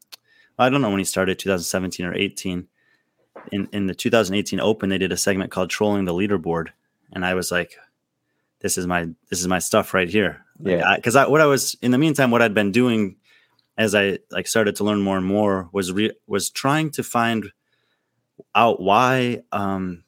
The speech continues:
Speaker 1: like, the, the media wasn't covering the sport so as well as I thought it could be covered. And really what I mean by that is that they weren't, they were doing a great job of covering a few athletes,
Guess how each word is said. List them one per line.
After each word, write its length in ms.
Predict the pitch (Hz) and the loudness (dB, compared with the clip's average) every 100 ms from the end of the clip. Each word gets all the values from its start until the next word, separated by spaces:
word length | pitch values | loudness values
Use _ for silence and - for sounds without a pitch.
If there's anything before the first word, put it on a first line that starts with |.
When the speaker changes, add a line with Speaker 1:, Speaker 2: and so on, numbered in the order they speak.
| - | -10
Speaker 1:
like, 160 | 95 _ | -10 _
the, 80 | 95 | -8
the 120 | 101 | -2
media 580 | 101 123 131 117 101 98 | 2 2 2 2 2 2
wasn't 800 | 92 - 98 107 104 104 98 - | -2 -4 -2 0 0 -4 -4 -12
covering 400 | - 113 104 104 | -8 -4 -2 -2
the 80 | 92 | -2
sport 500 | - - 101 101 - | -4 -2 0 0 -2
so 600 | - - 92 90 85 85 _ _ _ _ _ - | -10 -8 -6 -4 -6 -8 _ _ _ _ _ -8
as 120 | 98 | -2
well 200 | 101 101 | 2 2
as 80 | 92 | 2
I 80 | 87 | -2
thought 220 | 90 90 | 0 -2
it 80 | - | -2
could 120 | 85 | -12
be 80 | - | -10
covered. 420 | 95 87 - _ - | -10 -10 -12 _ -4
And 140 | 120 | 0
really 180 | 139 156 | 2 4
what 160 | 135 110 | 4 2
I 40 | |
mean 240 | 104 104 110 | 2 0 2
by 120 | 123 | 2
that 180 | 131 131 | 2 2
is 140 | 110 | 0
that 140 | 104 | -2
they 80 | 95 | -2
weren't, 440 | 95 107 117 117 - _ - - | 0 0 0 -4 -14 _ -20 -10
they 100 | - | 0
were 100 | 117 | 2
doing 200 | 110 127 | 4 2
a 60 | 110 | 2
great 220 | 101 127 | 2 2
job 220 | 131 147 120 | 4 2 2
of 100 | - | 0
covering 320 | 127 117 104 | 0 0 0
a 60 | 95 | -4
few 360 | - 120 110 | -4 0 2
athletes, 600 | 98 87 - - - - | 2 0 -6 -16 -14 -18